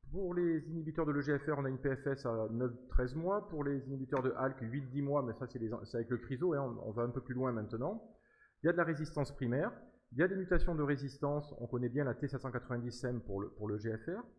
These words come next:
Il y a parfois des nouveaux oncogenes qui arrivent et ça vaut la peine de les connaître, parce que parfois il y a du E G F R qui se couple avec du alk ou l'inverse, et ça peut être, euh, intéressant de changer la stratégie. Parfois la cible se négative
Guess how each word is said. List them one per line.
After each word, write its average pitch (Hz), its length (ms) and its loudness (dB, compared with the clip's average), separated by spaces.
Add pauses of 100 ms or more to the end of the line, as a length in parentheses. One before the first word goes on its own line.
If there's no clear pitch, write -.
(180)
Il 123 60 -8
y 185 40 6
a 220 60 4
parfois 214 300 2
des 190 80 4
nouveaux 180 260 4
oncogenes 165 440 2
qui 151 120 0
arrivent 143 240 0
et - 40 -6
ça - 100 -4
vaut 127 100 -2
la 135 100 2
peine 151 240 0
de 151 60 2
les 143 120 2
connaître, 143 420 0 (500)
parce 110 140 -10
que 123 60 -2
parfois 127 360 -2
il 131 60 0
y - 20 2
a 117 60 2
du 120 260 -4
E 127 60 0
G 127 180 -2
F 127 120 -10
R 127 120 -8
qui 123 80 -12
se - 120 -10
couple 143 220 -6
avec 123 160 0
du 127 160 -4
alk 127 300 -2
ou 117 60 -6
l'inverse, 117 520 -2 (260)
et 113 80 -4
ça 110 120 -6
peut 110 160 -2
être, 107 220 -2
euh, 98 200 -2
intéressant 117 460 -4
de 101 100 -4
changer 135 360 -2
la 113 80 0
stratégie. 113 640 -6 (460)
Parfois 180 300 4
la 151 100 6
cible 147 320 -2
se - 100 0
négative 131 680 2